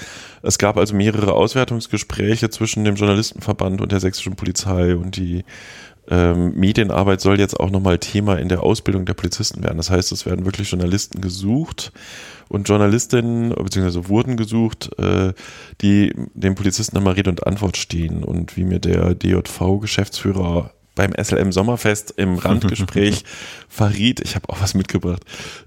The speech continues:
Speaker 1: äh, hat er sehr viele Bewerbungen und muss jetzt erstmal gucken, also hat die Leute jetzt mal gebeten, ob sie ihm vielleicht mal so zwei, drei Stichpunkte aufschreiben, was sie sich da genau vorstellen, ähm, was sie erzählen können. Und es wird wahrscheinlich auch nicht jeder zum Zuge kommen. So.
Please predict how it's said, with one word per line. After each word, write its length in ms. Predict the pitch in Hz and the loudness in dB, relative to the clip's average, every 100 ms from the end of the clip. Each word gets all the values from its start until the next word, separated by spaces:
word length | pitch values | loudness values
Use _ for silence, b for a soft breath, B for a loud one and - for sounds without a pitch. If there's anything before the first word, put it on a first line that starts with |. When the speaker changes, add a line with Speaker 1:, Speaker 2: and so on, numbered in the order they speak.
| - | 2
Speaker 1:
äh, 240 | 104 95 | 4 6
hat 140 | 107 | 4
er 80 | 113 | 4
sehr 160 | 98 92 | 4 2
viele 200 | - 123 | 2 0
Bewerbungen 680 | 131 117 110 - 120 117 113 | 2 2 2 2 0 0 -2
und 240 | - 87 | -2 0
muss 160 | 107 110 | 0 0
jetzt 180 | - | 0
erstmal 280 | - 95 101 | -2 0 0
gucken, 640 | - 117 104 101 95 92 | 0 -2 0 0 0 0
also 200 | 87 90 | 0 0
hat 80 | 98 | 0
die 80 | 92 | 2
Leute 200 | 87 92 | 2 2
jetzt 140 | 101 | 0
mal 80 | 95 | -2
gebeten, 300 | 90 90 - | -2 -2 -2
ob 120 | 87 | -4
sie 120 | - 87 | -2 -4
ihm 80 | |
vielleicht 260 | 85 90 87 | 0 0 0
mal 100 | - | -4
so 120 | 87 | -4
zwei, 240 | - 85 85 | -2 0 0
drei 340 | - 82 85 B B B B B - | 2 2 2 B B B B B -4
Stichpunkte 480 | - 98 104 98 | -2 2 2 2
aufschreiben, 420 | - - 90 87 87 | 2 2 0 2 2
was 140 | 90 | 0
sie 80 | 101 | -2
sich 160 | 92 | -2
da 100 | 92 | -2
genau 220 | 92 87 85 | -2 -2 -2
vorstellen, 720 | - 92 - 87 82 82 80 | 0 -2 2 2 4 2 -2
ähm, 420 | - 85 82 82 90 B B B B | -2 -2 -2 -6 -8 B B B B
was 120 | 98 | -2
sie 80 | - | 0
erzählen 300 | - 92 90 | 2 2 2
können. 180 | 95 85 | 2 0
Und 120 | 82 | 0
es 60 | 92 | -2
wird 140 | 87 | -2
wahrscheinlich 280 | 90 90 85 | -2 -2 -4
auch 60 | |
nicht 120 | - - | -4 -2
jeder 180 | 87 | -2
zum 160 | - 85 | -2 -4
Zuge 240 | - - | -6 -6
kommen. 360 | - - 55 - b b _ - | -6 -6 -6 -8 b b _ -12
So. 260 | - - | -8 -8